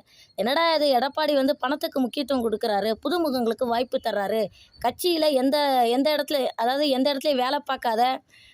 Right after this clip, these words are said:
அ, யாருன்னே தெரியாத ஒருத்தருக்கு வந்து, சம்பந்தமே இல்லாத ஒருத்தருக்கு வந்து எடப்பாடி வந்து முக்கியத்துவம் கொடுத்து சீட்டு கொடுத்துருக்கிறாரு" அப்படின்ற மனவிரத்தை-, மனவிரக்தியில வந்து யாருமே ஆதரவு கொடுக்கல. உதாரணமா, ராமநாதபுரத்துல அன்வர் ராஜாவை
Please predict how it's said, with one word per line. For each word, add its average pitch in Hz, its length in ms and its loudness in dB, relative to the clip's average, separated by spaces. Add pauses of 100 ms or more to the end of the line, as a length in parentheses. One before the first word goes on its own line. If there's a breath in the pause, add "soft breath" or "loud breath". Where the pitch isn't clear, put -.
(160)
அ, 233 80 -6 (180)
யாருன்னே 349 640 0
தெரியாத 320 560 2
ஒருத்தருக்கு 262 400 -2
வந்து, 240 380 0
சம்பந்தமே 330 520 0
இல்லாத 277 260 0
ஒருத்தருக்கு 233 260 -2
வந்து 226 240 0
எடப்பாடி 240 420 0
வந்து 233 180 0
முக்கியத்துவம் 233 420 -4
கொடுத்து 214 200 -6
சீட்டு 269 280 -2
கொடுத்துருக்கிறாரு" 208 680 -4 (420 loud breath)
அப்படின்ற 349 560 0
மனவிரத்தை-, 247 760 0
மனவிரக்தியில 269 680 0
வந்து 226 220 0
யாருமே 214 680 -2 (460 soft breath)
ஆதரவு 269 500 0
கொடுக்கல. 247 260 -2 (560 soft breath)
உதாரணமா, 349 760 0
ராமநாதபுரத்துல 302 800 0 (280)
அன்வர் 349 420 2
ராஜாவை 262 720 0